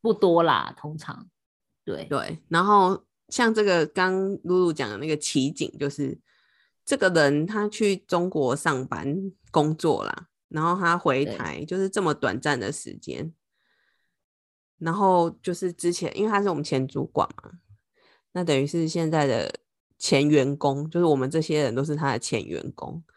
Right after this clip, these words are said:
Speaker 1: 嗯。
Speaker 2: 前员工们就纷纷跟他约吃饭、碰面、饭局。
Speaker 1: 对。
Speaker 2: 各自约啦。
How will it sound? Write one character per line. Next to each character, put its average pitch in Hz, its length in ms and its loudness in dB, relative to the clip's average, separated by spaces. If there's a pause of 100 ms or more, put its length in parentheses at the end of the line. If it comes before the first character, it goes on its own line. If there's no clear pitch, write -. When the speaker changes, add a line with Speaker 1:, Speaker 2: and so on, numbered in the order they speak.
(400)
Speaker 1:
嗯。 180 80 -2
Speaker 2:
前 180 240 2
员 180 240 6
工 180 240 4
们 165 200 2
就 175 120 0
纷 175 300 -2
纷 170 180 -2
跟 165 140 -2
他 156 260 -2 (140)
约 147 420 0 (600)
吃 156 280 -2
饭、 143 260 2
碰 135 280 -4
面、 127 400 -8
饭 92 360 -2
局。 - 340 -18 (520)
Speaker 1:
对。 165 340 -6
Speaker 2:
各 180 180 6
自 160 300 2
约 120 260 0
啦。 165 260 -6